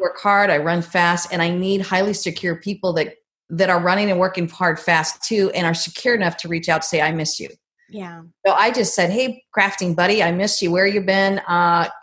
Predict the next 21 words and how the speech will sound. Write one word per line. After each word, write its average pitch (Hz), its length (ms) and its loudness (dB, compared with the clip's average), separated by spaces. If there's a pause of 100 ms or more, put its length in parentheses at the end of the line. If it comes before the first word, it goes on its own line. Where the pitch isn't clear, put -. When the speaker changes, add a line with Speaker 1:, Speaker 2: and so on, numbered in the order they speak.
Speaker 1:
any, 220 300 -2
any 233 160 0
chance 226 340 -4
you're - 120 -2
up 208 180 0
for 202 100 0
a 165 60 0
walk 165 320 2
so - 120 -4
we 185 80 -2
can 180 140 -4
start 165 300 0
scheming 226 580 0
about 165 260 2
our, 147 380 0
our 151 100 -2
Speaker 2:
Mm. 233 120 -4
Speaker 1:
Christmas - 340 -4
craft?" - 440 -10 (360)
Speaker 2:
Yes. 202 320 -2
Speaker 1:
Because, 220 200 0